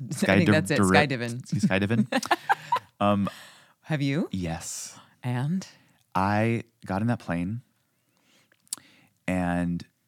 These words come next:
Speaker 2: I was like, "Okay, once we're, I don't know, fifty feet off the ground and this plane goes down or I go,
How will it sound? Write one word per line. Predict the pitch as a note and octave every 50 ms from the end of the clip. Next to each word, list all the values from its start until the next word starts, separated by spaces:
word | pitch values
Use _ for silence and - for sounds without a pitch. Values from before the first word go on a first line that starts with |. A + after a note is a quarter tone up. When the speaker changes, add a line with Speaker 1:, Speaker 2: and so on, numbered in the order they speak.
| _ _ -
Speaker 2:
I | - G2
was | F#2 F#2 F2 F#2+
like, | F2+ F2 E2+ - - _ _ -
"Okay, | F#2+ - E2+ D2+ - - _ _ _ _ _ _ _ _ _ _ _ _ _ _ -
once | - A2 A2+ C#3 E3 F3+ -
we're, | - F3 F3 C#3 - - _ -
I | D#2+ E2
don't | D#2 D#2+
know, | D#2 D2+
fifty | - - F2+ E2 - - F2+
feet | - - F2+ E2+
off | D#2+ D#2+ -
the | E2
ground | D2+ E2+ E2 E2+ F#2 G#2+ A#2 A#2+ _ _ _ _ _ _ _ _ _ _ _ _ _ _ _ _ _ -
and | F#2 F#2+ F#2 F2 D#2 - - _ _ _ -
this | E2 G2+ F#2+ -
plane | - _ - - G2+ G2 F#2+
goes | F#2 G2 F2+ E2
down | - F2 F2+ F2+ F2+ E2+
or | D#2 D2 - - - -
I | F2 F2+ F2
go, | E2+ F2+ F2 D#2 -